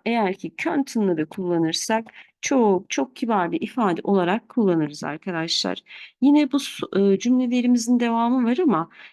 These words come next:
yine videoda sıkıntı, e, süre konusunda sıkıntı yaşayabiliriz. Ondan dolayı şimdilik bu kadar diyelim. Diğer videolarımızda ise buradan devam edelim. Evet, umarım videomuz hepiniz için faydalı olmuştur.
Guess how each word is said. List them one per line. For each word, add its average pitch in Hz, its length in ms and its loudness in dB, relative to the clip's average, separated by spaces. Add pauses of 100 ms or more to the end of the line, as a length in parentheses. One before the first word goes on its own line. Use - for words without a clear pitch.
(120)
yine 247 340 4
videoda 226 400 2
sıkıntı, - 760 0
e, 175 260 2
süre 214 280 -2
konusunda 220 440 -8
sıkıntı 226 440 -4
yaşayabiliriz. 226 880 0 (280)
Ondan 247 440 4
dolayı 190 400 2 (180)
şimdilik 233 580 -2
bu 269 40 -18
kadar 202 420 0
diyelim. 165 420 0 (460)
Diğer 254 260 4
videolarımızda 214 800 0
ise 269 420 0 (320)
buradan 247 420 2
devam 214 400 0
edelim. 156 420 -2 (480)
Evet, 220 460 2
umarım 247 460 2
videomuz 233 720 0
hepiniz 247 360 2
için 240 240 -4
faydalı 220 440 -2
olmuştur. 214 760 -2